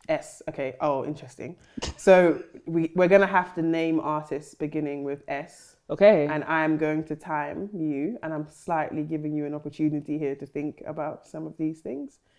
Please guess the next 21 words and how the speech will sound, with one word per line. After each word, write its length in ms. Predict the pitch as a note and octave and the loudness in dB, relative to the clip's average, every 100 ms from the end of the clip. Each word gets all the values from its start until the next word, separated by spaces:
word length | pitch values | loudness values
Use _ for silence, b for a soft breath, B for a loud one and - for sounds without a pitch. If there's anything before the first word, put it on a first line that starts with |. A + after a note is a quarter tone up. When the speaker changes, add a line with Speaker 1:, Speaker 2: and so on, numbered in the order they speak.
| _ _ _ | _ _ _
Speaker 1:
and 140 | E3+ F#3 | -4 -2
we 80 | |
will 160 | F#3 F3+ | -2 -4
see 520 | F3+ A#3+ A3 G3+ D4 _ _ _ _ _ _ _ | -6 -8 -6 -6 -8 _ _ _ _ _ _ _
Speaker 2:
How 120 | - | -4
much 140 | G3+ - | -2 0
time 160 | F#3+ | 0
Speaker 1:
how 20 | |
Speaker 2:
have 80 | F3+ | 0
I 120 | E3+ | 0
Speaker 1:
long 0 | E3 | -2
Speaker 2:
got? 140 | F#3 - _ _ _ - | -4 -8 _ _ _ 4
Speaker 1:
Oh, 80 | F#3+ | 8
well, 140 | F#3+ | 8
we'll 100 | F3+ | 6
just 160 | E3+ - | 2 -2
see 80 | |
how 140 | F3 E3 | 0 2
long 180 | D3+ D3 | 2 -2
you 80 | |
last. 400 | D3 D3 C#3+ - | -4 -6 -10 -6